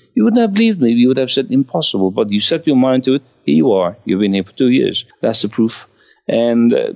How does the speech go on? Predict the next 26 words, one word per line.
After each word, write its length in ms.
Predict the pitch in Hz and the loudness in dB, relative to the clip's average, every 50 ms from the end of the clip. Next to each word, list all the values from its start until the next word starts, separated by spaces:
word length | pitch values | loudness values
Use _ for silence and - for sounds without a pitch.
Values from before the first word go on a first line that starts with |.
| - - | -12 -12
that's 340 | - - 147 156 151 - | -6 -2 -2 -2 0 0
exactly 520 | 147 135 131 139 151 147 139 135 117 120 - | -2 -2 0 0 0 0 0 0 0 0 0
what 320 | - 113 117 127 127 - | -2 -4 -4 -4 -2 -2
it 240 | 131 113 - _ _ | -4 -6 -6 _ _
gave 220 | - 123 123 117 | -2 0 2 4
me. 260 | 117 113 104 107 123 127 | 4 4 2 2 2 0
I, 100 | 117 113 | -2 -2
s-, 180 | 117 - - - | -4 -6 -4 -2
you 140 | 127 120 | 0 2
know, 160 | 110 107 107 113 | 2 2 2 0
I, 120 | 110 113 | 0 0
I 180 | 117 117 117 110 | 0 0 0 0
really 320 | 107 110 127 127 123 123 | 0 2 0 2 0 0
figured 320 | 120 - 123 113 113 110 | 0 0 0 2 2 2
out 220 | 113 107 107 104 - | 2 0 0 0 -2
that 200 | 101 98 95 - _ _ _ | -2 -2 -2 -6 _ _ _
as 160 | 110 113 113 127 | -4 -4 -2 -2
a 40 | |
human 360 | 120 - 139 135 123 117 110 101 | -2 0 2 4 4 4 2 2
being, 440 | 110 107 107 98 95 92 95 92 - _ _ _ _ _ _ _ _ _ _ - | 2 0 0 0 0 -2 -2 -4 -8 _ _ _ _ _ _ _ _ _ _ -2
as 200 | 120 123 117 113 | -2 -2 0 0
long 260 | 135 139 139 135 131 | 0 0 2 2 0
as 180 | 127 123 - - - | 0 -2 -4 -8 -8
it 200 | 127 123 - 123 | -10 -4 -2 -2
is 220 | 117 110 - - - _ _ _ | -2 -2 -4 -10 -12 _ _ _
possible, 680 | - - 143 139 - - 101 87 82 95 98 - - | -8 -8 -6 -6 -4 -4 -4 -6 -6 -10 -12 -14 -14